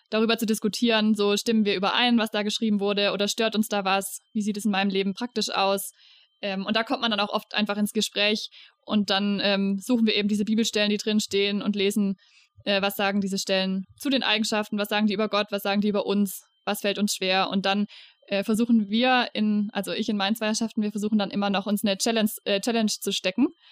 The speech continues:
weil ich das ganz cool fi-, oder mir hilft es immer, das sehr praktisch zu machen.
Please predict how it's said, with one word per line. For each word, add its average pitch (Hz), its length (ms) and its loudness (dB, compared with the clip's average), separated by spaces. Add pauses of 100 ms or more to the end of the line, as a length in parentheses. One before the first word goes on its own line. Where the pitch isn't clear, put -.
(240)
weil 214 100 0
ich 233 60 0
das 220 120 -2
ganz 214 260 0
cool 247 100 4
fi-, - 100 -6
oder 220 120 2
mir 240 140 6
hilft 254 200 2
es 220 80 -2
immer, 220 160 0
das 208 120 -4
sehr 202 120 0
praktisch 233 340 -2
zu 226 120 -4
machen. 214 380 2